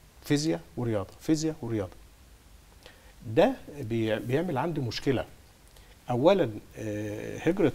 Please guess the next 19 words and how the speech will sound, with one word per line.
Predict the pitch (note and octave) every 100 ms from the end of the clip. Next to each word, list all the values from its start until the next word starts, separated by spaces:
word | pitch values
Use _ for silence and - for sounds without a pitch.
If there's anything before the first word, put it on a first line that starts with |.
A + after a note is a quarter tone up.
| -
ال-، | G#2 -
ال-، | A2
هذه | A2 G2+ F#3+
التخصصات، | - - A2 G#2+ - C#3+ - - - - - -
آه، | A2 A#2+ B2
أنا | B2 C3+
م-، |
مش | B2+ -
هيبقى | E3 G#3
في | G#3 F#3+
عندي | G3+ E3+
أساسيات | D3 - - A#2 C#3 F3 E3+ - - -
لهذه | B2 A2+
التخصصات | F3 - D3 - - F#3+
بعد | D#3 B2
كده. | F#2+ A2 - - - - - - - - -
الحاجة | A2 G#3 G#3
التانية | - G#3 G3
حضرتك، | B2 A2 E3+ F3